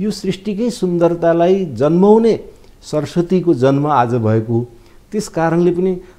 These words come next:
समाजका हरेक वर्ग यससँग जोडिन्छन्। किन भन्दाखेरि, अ, कतिपय कान छेडेको छैन भने पानी नखाने, नचल्ने, त्यस किसिमको हाम्रो सामाजिक परम्परा हुनसक्छ। आजैको दिनदेखि त्यसको क्रम चल्छ।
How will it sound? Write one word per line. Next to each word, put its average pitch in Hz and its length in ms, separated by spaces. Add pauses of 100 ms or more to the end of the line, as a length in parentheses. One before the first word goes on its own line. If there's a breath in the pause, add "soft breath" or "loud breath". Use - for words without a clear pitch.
(140)
समाजका 185 460
हरेक 151 280
वर्ग 147 500 (160)
यससँग 147 340
जोडिन्छन्। 107 440 (500 soft breath)
किन 170 160
भन्दाखेरि, 151 580 (320 loud breath)
अ, 110 220 (140)
कतिपय 147 400 (320)
कान 151 360
छेडेको 135 400
छैन 135 320
भने 120 220
पानी 131 360
नखाने, 131 400
नचल्ने, 131 460
त्यस 131 200
किसिमको 131 340
हाम्रो 113 240
सामाजिक 127 480
परम्परा 127 400
हुनसक्छ। 120 480
आजैको 131 440
दिनदेखि 120 400
त्यसको 120 320
क्रम 127 240
चल्छ। 120 300